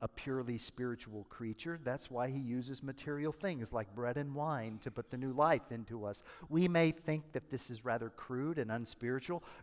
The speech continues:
God doesn't. God invented eating. He likes matter. He invented it."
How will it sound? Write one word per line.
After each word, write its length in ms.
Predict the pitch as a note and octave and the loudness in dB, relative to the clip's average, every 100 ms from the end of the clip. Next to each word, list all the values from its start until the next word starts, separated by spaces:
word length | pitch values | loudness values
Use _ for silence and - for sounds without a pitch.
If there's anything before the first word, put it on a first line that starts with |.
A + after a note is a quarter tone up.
| A#2 | 0
God 360 | C3 F#3+ C#3+ | 2 2 0
doesn't. 440 | A2+ A2+ B2 E3 - - - | 4 4 4 -2 -6 -20 -6
God 260 | A#2 D#3+ G#3 | -2 0 2
invented 560 | F#3+ D#3 G#3 A3 D3+ A#2 - | -2 0 0 0 -4 -4 -6
eating. 600 | C3 B2 - G2 E2+ E2+ _ _ _ _ _ _ _ _ _ _ _ _ - | -4 -4 -4 -8 -8 -16 _ _ _ _ _ _ _ _ _ _ _ _ -10
He 200 | - B3 | 0 4
likes 440 | A3 B3 B3+ - | 6 4 4 -4
matter. 480 | D3+ A2+ F#2 - F#2+ - _ | -2 0 -2 -6 -16 -18 _
He 200 | - G3 | -2 0
invented 480 | F#3 E3 G3+ E3+ F#2+ | 2 0 0 0 -2
it." 200 | E2+ | -4